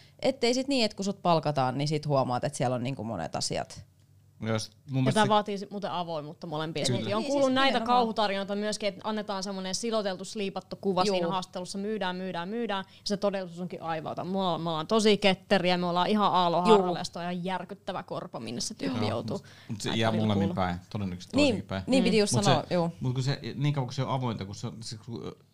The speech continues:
Speaker 2: nää rekrytoinnit on aina ollut semmosia haastatteluja pahimmillaan, just kuulin yhdestä, missä kolme oli toisella puolella ja yksi toisella puolella. Se on niinku jotenkin se, niinku siinä on se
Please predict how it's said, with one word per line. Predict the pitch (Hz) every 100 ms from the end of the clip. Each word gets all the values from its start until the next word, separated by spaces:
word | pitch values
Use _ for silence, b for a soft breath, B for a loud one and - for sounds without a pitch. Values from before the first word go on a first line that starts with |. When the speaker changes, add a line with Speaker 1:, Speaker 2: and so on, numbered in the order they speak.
| - -
Speaker 2:
nää | 123
rekrytoinnit | 135 131 117 110
on | 113
aina | 110
ollut | 107
semmosia | 104 104 104
haastatteluja | 107 104 - 101
pahimmillaan, | 117 113 104 98 98 98 - b b _
just | 113 -
kuulin | 104 104
yhdestä, | 104 98 101
missä | 98 101
kolme | 117 110 92
oli | 85
toisella | 90 92 92 85
puolella | 90 87 87 -
ja | 90 90 - -
yksi | - 98
toisella | - 98 95
puolella. | 90 98 110
Se |
on | 123
niinku | 143
jotenkin | 147 131 127
se, | 120 107
niinku | 120 120
siinä | 117 123 123
on |
se | 127 127